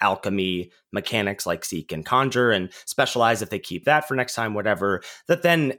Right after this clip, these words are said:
it'll be easier for us to grok a lot of this stuff the next time they make a limited only alchemy set. And I hope they do do more of this. I hope they do explore more of this kind of design space, um, because I think that's fun to get to mess with, like, these digital only mechanics.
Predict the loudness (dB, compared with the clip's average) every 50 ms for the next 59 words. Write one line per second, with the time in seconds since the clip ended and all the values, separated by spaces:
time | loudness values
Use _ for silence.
0 | _ 0 2 2 4 4 4 4 4 4 4 4 4 4 4 4 2 0 0 0
1 | 0 0 0 -4 -4 -4 0 2 2 2 2 2 0 2 2 2 2 2 -2 -2
2 | -4 -4 -2 0 0 0 0 0 -2 -2 0 0 -2 -2 -4 -2 0 0 0 0
3 | 0 -2 -2 -2 -2 0 0 -2 -4 -4 -6 -10 -10 -6 -4 -2 -2 0 0 0
4 | 0 0 0 0 0 0 0 -2 -2 -2 -4 -4 -2 2 2 2 2 0 -4 -14
5 | -8 -2 2 2 4 6 4 4 2 2 0 0 0 2 2 2 2 2 0 -2
6 | -4 -6 -2 0 2 4 4 4 2 2 0 -2 0 2 4 4 4 4 4 2
7 | 4 4 4 4 4 4 2 -2 -4 0 2 2 4 6 6 4 4 2 0 -6
8 | -12 -4 0 2 4 4 4 4 4 2 0 0 -2 0 0 2 2 4 2 2
9 | 2 2 2 4 4 4 4 2 2 2 2 2 2 2 0 -2 -4 -6 -10 -16
10 | -12 -4 0 2 2 4 2 0 0 -2 -6 -6 -2 -2 0 0 0 0 -2 -2
11 | 0 0 0 0 0 -4 -2 2 2 2 4 2 -2 -6 -6 -2 0 0 0 0
12 | 0 0 2 2 2 2 2 2 0 0 0 0 0 0 0 -2 -6 -4 -2 -2
13 | -2 -2 -2 0 0 0 2 0 0 -2 -2 -4 -4 -6 -6 -6 -6 -8 -12 -12
14 | -12 -12 -12 -12